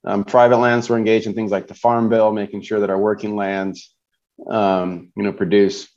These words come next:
wildlife habitat. Um, obviously, there's more work, there's more private lands in this country than there are public, and, uh, it's really important that they, um, you know, remain a cornerstone of hunting and fishing in this country. Marine fisheries issues,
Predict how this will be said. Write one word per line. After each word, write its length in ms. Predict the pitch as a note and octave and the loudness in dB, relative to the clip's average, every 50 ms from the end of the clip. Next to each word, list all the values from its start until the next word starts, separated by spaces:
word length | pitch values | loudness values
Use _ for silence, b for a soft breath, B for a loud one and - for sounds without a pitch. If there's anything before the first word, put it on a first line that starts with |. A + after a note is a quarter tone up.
| - | -4
wildlife 420 | - A2 A2 G#2+ A2 G#2+ G#2 G2+ G2+ | 2 6 6 6 8 8 6 6 6
habitat. 720 | A2 G#2 G2 G2+ G2 - A#2 A2 G2 G2 F#2+ F#2+ F#2+ - - - | 4 4 4 2 0 0 2 4 4 4 4 2 -2 -12 -14 -12
Um, 160 | G#2 G2 F#2 | -10 -8 -6
obviously, 480 | F2 F#2+ F#2 F#2+ G2 F#2+ - - G#2 F#2+ | -4 -4 -2 -2 -4 -4 -4 -4 -2 0
there's 160 | F#2+ G2 F#2+ | 0 0 0
more 160 | G2+ G#2+ G#2 | 0 0 0
work, 160 | G#2 A2 G#2+ - | 0 0 0 -2
there's 120 | A2+ G#2+ G2+ | -2 -2 0
more 180 | A#2+ B2 A#2+ | 0 0 0
private 280 | A#2+ - C#3 B2+ B2+ B2+ | 2 4 4 4 4 2
lands 240 | B2 B2 B2 A#2+ A2+ | 0 0 -2 -2 -4
in 60 | A#2 | -6
this 140 | A#2+ G#2 - | -8 -8 -8
country 260 | - C3 B2 B2+ B2+ | -8 -6 -4 -2 -4
than 100 | A#2 G#2+ | -4 -4
there 140 | A#2+ A#2+ A#2+ | -4 -4 -2
are 260 | A#2+ A#2 A2+ - - _ - | -2 -4 -4 -8 -16 _ -2
public, 440 | C#3 C#3 C3+ A#2+ A2 G#2+ - - - _ - | 0 0 0 0 -2 -4 -4 -8 -16 _ -12
and, 300 | A#2 A#2 A#2 A2+ A2+ A2 | -8 -6 -6 -4 -2 0
uh, 60 | A2 | 0
it's 180 | G#2 G2+ - - | 0 0 -2 -4
really 120 | A2 G#2+ | -6 -6
important 400 | G#2 G2 - G#2+ G#2+ F2+ F2 A2 | -6 -6 -6 -4 -4 -4 -4 -6
that 100 | G#2 G2 | -6 -4
they, 320 | - A2 A2 G#2+ G2+ G#2 - _ _ _ _ _ _ _ _ _ _ _ - - | -2 -2 0 0 0 -2 -6 _ _ _ _ _ _ _ _ _ _ _ -10 -6
um, 480 | A2 G#2+ G#2 G2+ G2 G2 G2 F#2+ - - - C#2+ | -4 -2 -2 -2 -2 -2 -4 -6 -12 -16 -12 -8
you 120 | G2+ A2 | -4 -4
know, 260 | G#2 G2+ F#2+ - - - | -4 -4 -6 -8 -10 -10
remain 320 | - A2+ A#2 A2+ A#2 A#2 A2 | -6 -2 0 2 2 2 0
a 80 | A2 | -2
cornerstone 640 | - - A#2+ A#2+ A#2 A2 - - A#2 A2 A2 A2 G#2 | -2 0 0 2 0 0 -2 0 0 0 2 2 0
of 100 | G2+ - | -2 -2
hunting 240 | A#2 A2 A2 G#2+ G#2 | -2 -2 0 0 -2
and 80 | G2+ | -2
fishing 260 | - A#2 G#2+ - A2+ | -2 -4 -4 -2 -4
in 60 | G#2+ G#2+ | -4 -4
this 160 | G2+ G2+ - | -4 -6 -6
country. 500 | - A#2 G#2+ G2+ - A2 G#2+ G#2 G2 G2+ - | -6 -6 -4 -4 -2 -2 -2 -2 -2 -6 -6
Marine 260 | - A#2 B2 B2+ A#2+ - - _ _ _ _ _ - | -4 -2 -2 -2 -2 -4 -6 _ _ _ _ _ -8
fisheries 500 | - C3+ C#3 C3 - D3 C3+ C3+ C3 B2 | -2 0 0 0 0 0 2 2 2 2
issues, 540 | C3 B2+ B2+ - C3 B2+ B2 A#2 - - | 0 0 0 0 0 0 0 -2 -6 -12